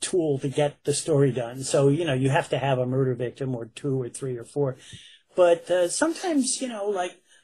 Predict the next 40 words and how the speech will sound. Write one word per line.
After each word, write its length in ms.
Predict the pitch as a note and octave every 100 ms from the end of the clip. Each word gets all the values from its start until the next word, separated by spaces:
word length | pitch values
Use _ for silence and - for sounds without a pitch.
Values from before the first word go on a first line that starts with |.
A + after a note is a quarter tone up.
| _ _
I've 180 | E3+ F3+
had, 320 | F#3 E3 D3+ -
I've 140 | D#3+ E3
had 200 | E3 C3+
characters, 580 | D#3 C#3 C3 C3+ C3 B2+
you 80 |
know, 160 | C#3+ C3
where, 420 | C3 C3 C3 C#3
uh, 260 | B2+ C3 C3 B2+ _ _ _ _ _
they've 180 | C#3 B2+
died, 420 | C3 C#3 C#3 C3
and, 240 | B2+ C3 D#3+
you 140 | E3
know, 120 | C#3+
it 60 | D3
actually 280 | E3 - C#3
makes 280 | C#3+ B2+
you, 140 | D#3 D3+ D3 - - _
you 100 | G#3+
know, 100 | G3
sometimes 460 | F3+ A3+ B3 A#3 G#3
you, 220 | E3 - _ - -
you 140 | E3
think 300 | C#3+ - A3
about 260 | A#3+ G3 -
telling 240 | F#3+ F#3+
them 80 | F#3
and 100 | D#3
you 80 | C#3
don't. 340 | C#3+ E3 D#3+
Other 220 | D#3 E3 D3+
times 500 | D#3+ D3 C#3+ C#3 D#3
you 140 | C3+
have 320 | B2 E3+ E3+
to, 220 | - D3 C#3
but 160 | C3+
then 140 | C#3+ C#3+
you're 140 | C3+
sort 300 | - D3+ C#3
of 140 | C3